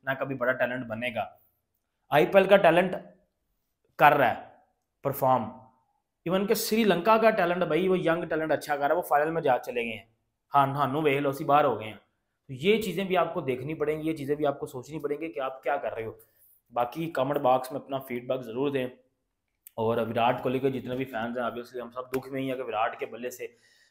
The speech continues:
देखिए, मैं भी ज़िंदगी में एक बार विराट की टेस्ट पीक देखना चाहता हूँ। मैं चाहता हूँ कि वो विराट की एक बार, एक बार बस विराट की टेस्ट पीक मैं देख लूँ, क्योंकि जो विराट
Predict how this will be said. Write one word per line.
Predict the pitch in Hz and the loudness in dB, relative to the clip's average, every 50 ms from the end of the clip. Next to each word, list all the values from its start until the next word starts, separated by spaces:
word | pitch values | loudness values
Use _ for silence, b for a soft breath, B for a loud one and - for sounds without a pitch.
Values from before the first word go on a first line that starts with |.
| b - | b -2
देखिए, | 160 165 185 | 0 0 2
मैं | 180 180 185 185 | 2 0 0 0
भी | 180 | -2
ज़िंदगी | 156 147 147 143 151 165 | -4 -4 -6 -4 -2 -2
में | 160 156 | 0 0
एक | 156 151 | 0 2
बार | 151 151 147 | 2 0 0
विराट | 139 123 120 127 135 143 135 | 2 2 2 2 0 0 -4
की | 139 | -8
टेस्ट | 131 135 131 131 - | -4 -4 -4 -4 -6
पीक | - 131 127 123 - | -8 -8 -8 -8 -6
देखना | 117 110 110 117 113 | -10 -10 -8 -8 -10
चाहता | 113 - 107 - - | -8 -8 -12 -12 -12
हूँ। | 101 98 98 107 | -16 -16 -14 -8
मैं | 117 120 120 - - _ | -8 -8 -8 -10 -16 _
चाहता | - 147 147 147 160 | 0 0 0 2 2
हूँ | 151 151 143 - - _ _ _ _ _ _ _ _ _ _ _ _ _ _ _ _ _ - | 0 0 -2 -4 -12 _ _ _ _ _ _ _ _ _ _ _ _ _ _ _ _ _ -6
कि | 143 | -2
वो | 135 139 139 139 131 131 127 135 120 | 0 2 2 2 2 0 -2 -4 -4
विराट | 117 117 117 123 123 - - | -2 0 0 0 0 -2 -8
की | 143 143 - - | -8 -10 -6 -2
एक | 190 175 175 - 147 | 0 0 0 -2 -4
बार, | 131 117 101 95 - - _ _ _ _ _ _ _ _ _ _ _ _ _ _ - 233 | -4 -4 -4 -6 -8 -16 _ _ _ _ _ _ _ _ _ _ _ _ _ _ -6 0
एक | 233 247 254 170 160 170 | 2 4 4 4 4 2
बार | 151 139 135 131 | 4 6 6 6
बस | 131 127 123 123 | 4 0 -2 -2
विराट | 123 120 117 120 127 127 - - | -6 -4 -2 -2 -2 -2 -4 -8
की | 151 139 | -16 -16
टेस्ट | - - - 220 202 196 - - | -14 -2 0 0 0 0 -4 -10
पीक | - - 143 135 131 135 | -12 -8 -8 -8 -6 -6
मैं | 127 123 117 | -8 -10 -8
देख | 110 104 101 101 104 | -8 -10 -10 -12 -14
लूँ, | 104 92 _ _ _ _ _ _ _ _ _ _ _ _ _ _ _ _ _ _ _ _ _ _ _ _ _ _ - | -20 -20 _ _ _ _ _ _ _ _ _ _ _ _ _ _ _ _ _ _ _ _ _ _ _ _ _ _ -6
क्योंकि | - 208 208 269 269 | -6 -2 2 2 2
जो | 175 180 214 226 | 2 6 4 6
विराट | 220 190 165 151 170 214 233 226 - - - | 6 6 4 6 6 6 6 4 0 -8 -14